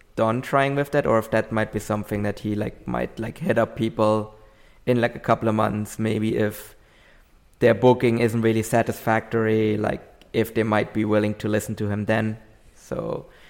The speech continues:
I think that might be a story that we haven't really seen the conclusion of yet. Although obviously Tajiri might also not be around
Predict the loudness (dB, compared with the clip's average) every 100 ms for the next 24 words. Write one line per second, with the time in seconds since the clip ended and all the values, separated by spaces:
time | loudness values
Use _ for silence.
0 | -20 -20 -4 -4 0 0 2 0 2 0
1 | 0 2 2 2 0 -2 -14 -20 -20 _
2 | _ -2 2 4 4 2 0 0 -2 -2
3 | -2 -4 -6 -4 -2 -2 -4 -6 -4 -2
4 | -2 -4 -16 -20 -20 -20 0 6 8 10
5 | 8 4 2 0 0 -4 -16 -20 -20 -20
6 | -4 -2 4 6 6 6 6 4 4 2
7 | 2 0 0 -2 -10 -14 -4 -2 2 2
8 | 2 0